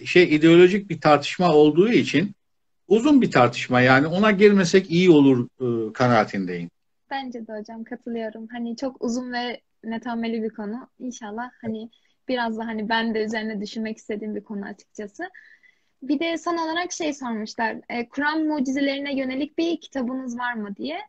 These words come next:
Speaker 2: Ben açıkçası sizin yazılarınız olduğunu biliyorum. Hatta okuduğum bir sürü yazınız var. E, kitabınız var mı diye soruyorlar.
Speaker 1: E,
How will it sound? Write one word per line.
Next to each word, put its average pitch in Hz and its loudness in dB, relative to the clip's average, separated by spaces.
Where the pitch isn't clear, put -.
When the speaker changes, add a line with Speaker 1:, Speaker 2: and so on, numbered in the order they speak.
Speaker 2:
Ben 294 -2
açıkçası 311 -6
sizin 330 -4
yazılarınız 302 -2
olduğunu 294 -2
biliyorum. 269 2
Hatta 240 -8
okuduğum 240 -4
bir 247 -4
sürü 240 -6
yazınız 226 -4
var. 240 -8
E, 226 -6
kitabınız 302 -4
var 311 -4
mı 254 -6
diye 202 -4
soruyorlar. 202 -10
Speaker 1:
E, 123 2